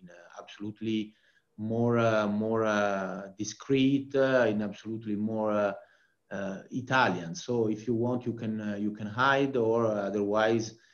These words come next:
you can, you can show your amazing piece of, uh, of, uh, mechanical art. Um, this was the idea at the beginning, to play with this kind of design,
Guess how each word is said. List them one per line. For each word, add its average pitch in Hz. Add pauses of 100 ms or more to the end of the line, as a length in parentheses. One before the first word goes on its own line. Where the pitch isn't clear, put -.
(280)
you 104
can, 101
you 104
can 107
show 117
your 107
amazing 101
piece 98
of, 90
uh, 87 (540)
of, 92
uh, 80 (120)
mechanical 98
art. 76 (800)
Um, 101
this 180
was 175
the 127
idea 127
at 123
the 113
beginning, 113 (1000)
to 113
play 139
with 131
this 123
kind 131
of 110
design, 123